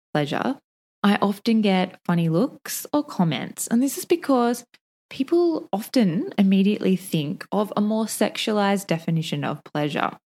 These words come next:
But pleasure, to me, is all about experiencing this incredible sense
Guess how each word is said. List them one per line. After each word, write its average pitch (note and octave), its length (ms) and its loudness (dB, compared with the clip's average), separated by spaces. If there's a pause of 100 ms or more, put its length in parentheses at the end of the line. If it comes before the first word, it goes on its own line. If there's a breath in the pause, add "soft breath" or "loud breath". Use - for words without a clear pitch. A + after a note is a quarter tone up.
(280)
But B3 160 0
pleasure, B3 680 2
to A3 140 2
me, F#3+ 600 2 (340)
is B3+ 520 2 (360)
all C#4+ 220 2
about D#4 340 0
experiencing F#3+ 920 0
this F3+ 300 -2
incredible A3+ 680 -2
sense G3 380 2